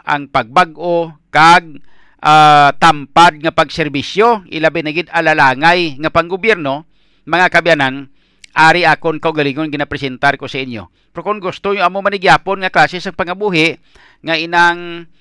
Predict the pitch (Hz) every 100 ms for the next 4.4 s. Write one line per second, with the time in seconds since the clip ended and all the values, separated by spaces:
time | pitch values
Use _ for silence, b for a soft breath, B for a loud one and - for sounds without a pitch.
0 | - 185 170 156 170 165 160 156 160 170
1 | 170 160 143 - 196 170 165 156 151 165
2 | - 151 165 170 143 180 208 175 147 165
3 | - - 190 156 175 254 _ _ _ _
4 | 151 160 220